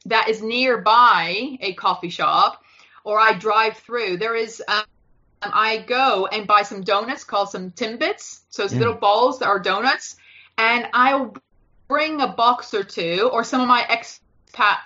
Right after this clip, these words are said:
Speaker 1: friends who are nearer to one will buy it, and we share them among-, amongst rugby league fans. So
Speaker 2: Oh.
Speaker 1: I'll say, "Would you like one?" And it's like, "What is this?" It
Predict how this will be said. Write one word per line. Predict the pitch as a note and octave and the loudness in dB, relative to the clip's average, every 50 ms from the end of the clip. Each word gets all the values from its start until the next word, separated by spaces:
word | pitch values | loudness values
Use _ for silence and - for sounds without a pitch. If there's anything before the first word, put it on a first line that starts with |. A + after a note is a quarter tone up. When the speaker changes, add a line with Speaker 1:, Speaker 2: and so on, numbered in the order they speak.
| _ | _
Speaker 1:
friends | - A3 G3+ G3+ G3 G3+ G3 - | -4 -2 -2 -2 -2 -6 -10 -10
who | A#3+ A3 G#3+ G#3 G#3 G3 - | -10 -8 -8 -8 -8 -8 0
are | - G#3+ G#3 | 2 2 2
nearer | G3+ G3 G#3 G#3+ A3 A#3 B3 B3+ C#4 C4+ B3+ - | 2 0 -2 -2 0 2 2 2 0 -2 -8 -12
to | - C#4 C4+ | -12 -10 -6
one | B3 C4+ C#4 D4+ D#4 C4+ | 0 0 0 0 0 -2
will | A3+ G#3+ F#3+ | -4 -6 -4
buy | F3 F#3 F3+ F#3 F#3+ G#3+ | 0 2 2 2 4 4
it, | A#3+ B3+ C#4+ D4+ D4 - _ _ - - - - | 4 4 4 2 0 -4 _ _ -20 -20 -10 -4
and | B3 C4 C4+ | -2 0 0
we | D4 C#4+ | 0 -2
share | - - D#4+ D#4 E4 F4+ F#4 | -2 0 2 2 2 2 2
them | F4 C#4 A#3 | 0 2 2
among-, | G#3+ - G#3 G#3 G#3+ G3+ F#3 - _ _ _ _ _ - | 2 0 2 0 -2 -2 -2 -6 _ _ _ _ _ -6
amongst | A3 A3+ A3 - - - - - _ _ - | -6 -6 -6 -8 -12 -16 -18 -20 _ _ -8
rugby | F#3+ B3 C#4 - - G4+ | 0 0 0 2 4 2
league | F#4 A#4 A4 A4 - | 2 2 0 0 0
fans. | - G3 F3+ F3 E3 E3 E3+ F3 - | 0 2 2 2 0 -2 -6 -10 -6
So | - C4 B3 B3+ C4 B3+ B3 A#3+ G#2+ | -2 0 2 4 6 6 6 4 2
Speaker 2:
Oh. | - - - | -6 -10 -4
Speaker 1:
I'll | - C4 | -4 -4
say, | C4+ - B3+ | 2 2 0
"Would | B3 B3 B3+ - | 0 0 -4 -6
you | D4+ | 0
like | E4 F4 G#4 G#4 - - | 0 0 0 0 -4 -2
one?" | A3+ G3+ F#3 F3+ | 0 0 0 0
And | F#3 G3+ | -2 -4
it's | A#3+ - | -4 -4
like, | A#3+ A3 - A#3+ | -6 -4 0 0
"What | B3 C#4 | 2 2
is | E4+ G#4+ A4 A4 | 2 0 0 0
this?" | A4+ F#3+ | -2 -4
It | - | -2